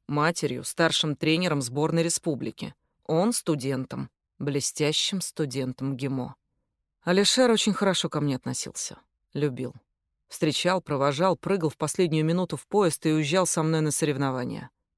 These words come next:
В Ленинграде в гостинице «Прибалтийская»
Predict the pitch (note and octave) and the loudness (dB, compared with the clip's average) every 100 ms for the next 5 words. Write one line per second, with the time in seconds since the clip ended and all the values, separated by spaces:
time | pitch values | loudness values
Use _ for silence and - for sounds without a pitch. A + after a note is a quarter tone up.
0 | _ _ D3+ D#3 E3+ F3 E3 E3+ G3+ E3+ | _ _ -2 2 4 4 4 4 2 2
1 | C#3 D#3+ D3+ - E3+ D3+ - B2+ - C#3+ | 0 2 0 0 0 0 0 -4 -4 0
2 | D3 C#3+ G#3 G3+ - - - | 0 -2 -4 -4 -4 -8 -10